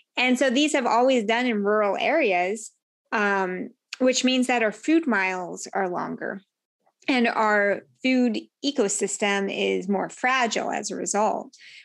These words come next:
We saw with the pandemic that our food chain is really fragile. There are any dis-, disruptions to it, and you have grocery store shelves going empty. Meanwhile,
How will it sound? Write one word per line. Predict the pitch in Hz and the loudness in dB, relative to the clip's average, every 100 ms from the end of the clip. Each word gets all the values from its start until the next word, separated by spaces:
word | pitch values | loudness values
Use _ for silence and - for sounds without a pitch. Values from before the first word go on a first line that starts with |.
| - | -2
We | 226 | 0
saw | 233 220 | 2 2
with | 214 214 | 2 0
the | |
pandemic | - 196 196 190 196 226 202 180 - | -2 0 0 0 0 2 0 -2 -4
that | 175 - - - - _ _ _ _ | -2 -2 -4 -8 -20 _ _ _ _
our | - 190 190 190 | -2 0 0 -2
food | - 233 240 | 0 0 2
chain | - 190 185 190 | 0 0 0 -2
is | - 190 95 - 160 175 | -4 -2 0 0 -4 -2
really | 196 330 403 | 2 2 2
fragile. | - 202 190 214 208 220 - 233 247 | 0 -2 -2 -4 -4 -2 -2 -2 -2
There | 214 196 190 | 0 0 2
are | 240 - - | 0 -4 2
any | 285 311 | 4 4
dis-, | 247 226 214 220 233 | 4 0 -2 -4 -4
disruptions | 214 - 226 - 240 202 - | -2 0 -2 0 -2 -2 -2
to | 202 | 0
it, | 180 175 175 - | 0 0 -4 -4
and | 190 180 180 - - - _ | -2 -2 -2 -8 -16 -20 _
you | 214 202 | -2 0
have | 185 | 0
grocery | 202 202 208 | 0 0 0
store | 202 - 202 | 0 -2 -2
shelves | - 262 285 - | 0 0 0 0
going | 202 180 | -2 0
empty. | - 330 - 190 | -2 -2 0 2
Meanwhile, | 190 196 190 180 | 2 0 0 0